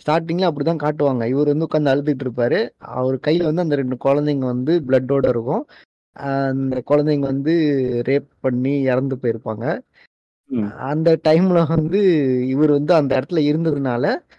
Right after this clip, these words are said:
Speaker 1: இவரை வந்து அக்யூஸ் பண்ணி இவரை அரெஸ்ட் பண்ணிடுவாங்க.
Speaker 2: ம்.
Speaker 1: ஆக அரெஸ்ட் பண்ணி அவருக்கு வந்து டெத் சென்டென்ஸ் கொடுத்துருவாங்க.
Speaker 2: ஆ, ஆ, அதாவது நம்மளுக்கு கிளைமேக்ஸ்ல தான் புரியும்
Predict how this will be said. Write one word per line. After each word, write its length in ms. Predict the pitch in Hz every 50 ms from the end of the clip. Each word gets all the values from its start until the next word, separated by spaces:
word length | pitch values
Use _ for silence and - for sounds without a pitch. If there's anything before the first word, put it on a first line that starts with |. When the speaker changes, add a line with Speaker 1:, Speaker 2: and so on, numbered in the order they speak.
| _ _ _ _ _ - -
Speaker 1:
இவரை 320 | - 147 151 170 170 160
வந்து 240 | 151 156 165 175 175
அக்யூஸ் 440 | 147 135 - - 165 156 147 - _
பண்ணி 480 | - 131 131 135 147 165 175 165 160
இவரை 360 | 147 139 135 131 123 127 123 120
அரெஸ்ட் 300 | 123 139 139 - _ -
பண்ணிடுவாங்க. 500 | 120 120 120 120 117 113 110 110 107 - - _ _ _ _ _ _ _ _ _ _ _ _ _ _ _ _ _
Speaker 2:
ம். 200 | - 120 117 113
Speaker 1:
ஆக 560 | 107 151 151 147 156 156 147 147 143 143 139 139
அரெஸ்ட் 180 | 151 - -
பண்ணி 600 | - 147 139 139 143 147 151 156 156 151 156 -
அவருக்கு 480 | - - - 127 135 139 127 131 131 139
வந்து 100 | 147 151
டெத் 280 | 143 143 139 - -
சென்டென்ஸ் 420 | 151 139 135 131 127 123 123 - -
கொடுத்துருவாங்க. 460 | 123 131 - 123 131 120 113 113 110 - _ _ _ _ _ - 135
Speaker 2:
ஆ, 120 | - 143 107 101 120
ஆ, 60 | 127
அதாவது 680 | - - - 135 151 175 190 190 165 156 165 196 214 202
நம்மளுக்கு 380 | 165 147 139 135 139 160 170 - -
கிளைமேக்ஸ்ல 480 | 120 127 143 156 160 156 - 165 156
தான் 220 | 165 190 208 - -
புரியும் 580 | 147 143 156 170 156 123 127 151 196 233 247